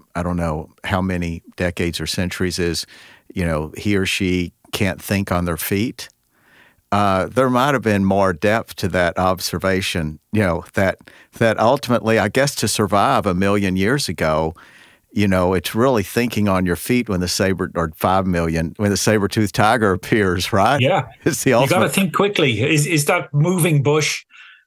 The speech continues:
Speaker 2: uh, concealing, uh, a, a tiger? <laughs> Or is it concealing an antelope? One's a source of food and one is gonna make you a source of food.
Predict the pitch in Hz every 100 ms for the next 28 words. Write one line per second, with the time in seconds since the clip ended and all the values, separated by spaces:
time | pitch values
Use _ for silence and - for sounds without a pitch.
0 | _ 135 120 120 113 131 - 160 151 147
1 | 135 127 117 107 - _ _ _ _ -
2 | 107 110 117 117 139 151 180 147 - -
3 | 117 - - 143 - 170 147 - - 202
4 | - 220 147 175 143 - 147 - 180 160
5 | 139 143 147 147 127 120 - - - -
6 | - 165 185 180 196 190 175 147 170 165
7 | 147 127 147 151 160 147 135 156 170 147
8 | 123 - 127 117 123 - 131 120